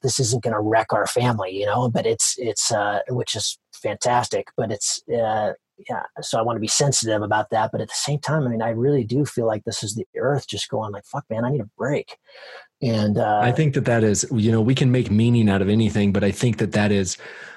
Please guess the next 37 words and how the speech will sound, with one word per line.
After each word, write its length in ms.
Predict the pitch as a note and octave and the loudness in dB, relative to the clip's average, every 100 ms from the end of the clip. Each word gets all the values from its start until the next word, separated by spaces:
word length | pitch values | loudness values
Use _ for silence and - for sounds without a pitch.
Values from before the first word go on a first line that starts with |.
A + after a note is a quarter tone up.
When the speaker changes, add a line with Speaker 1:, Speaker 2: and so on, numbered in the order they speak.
| - | -4
Speaker 2:
uh, 560 | G#2 F#2 F2 F2 F2 E2+ _ _ _ _ - | 0 0 0 -2 -2 -6 _ _ _ _ -6
a 160 | F#2+ | -2
metaphor 720 | F#2 G#2+ A2 G#2+ - A2 G#2 F#2+ | 2 2 2 0 0 0 2 0
that 180 | G2+ F#2 | 0 0
is, 420 | F2+ E2+ - - _ _ | 0 -2 -4 -8 _ _
like, 340 | F#2 F2+ E2+ - _ _ _ _ _ _ _ _ _ _ - | -6 -6 -6 -16 _ _ _ _ _ _ _ _ _ _ -18
not 540 | A2 G2+ A2 A2+ C3+ B2 | -6 0 2 4 2 2
unhealthy 680 | A#2+ F#2+ A2 A2+ - G2+ | 2 2 2 2 2 -2
to 140 | F#2 F#2+ | 0 0
make, 380 | F#2+ F2 - - | 2 0 -4 -6
right? 280 | F2+ E2+ - | -2 -2 -2
Like, 160 | F2+ F2 | -4 0
that's 240 | G#2+ G#2+ | 0 2
a 40 | G2+ | 2
Speaker 1:
Yeah. 200 | F#2 F2 - _ - | 2 0 -10 _ -4
Speaker 2:
we 100 | A#2+ | 0
can 160 | A#2+ A2+ | 2 2
definitely 380 | A2+ A2 A2 G2+ | 2 2 2 2
think 260 | - A2+ G#2+ | 2 2 2
of 120 | G2 | 2
it 120 | G2 | 2
in 160 | G2+ G2 | 2 4
that 200 | F#2 F#2 | 4 2
way, 320 | G2+ G2 F#2+ | 4 4 4
in 100 | F#2 | 4
a, 220 | F2+ F2 - - - | 2 0 -4 -16 -4
you 80 | G#2 | 0
know, 80 | F#2+ | 2
with 180 | G#2 G2 | 2 2
a 80 | |
healthy 640 | F2+ G#2 F#2+ - G#2 F#2 F2+ - - | 2 2 2 2 2 2 -2 -10 -4
understanding 600 | A2+ G#2+ G2+ A2 G#2 G2 | 2 4 4 4 4 6
that 80 | G2 | 4
the 80 | F#2 | 4
earth 300 | A2+ G#2 F#2+ | 2 2 2
is 220 | G#2 F2+ - | 2 2 4
not 320 | F#2+ F2+ | 2 2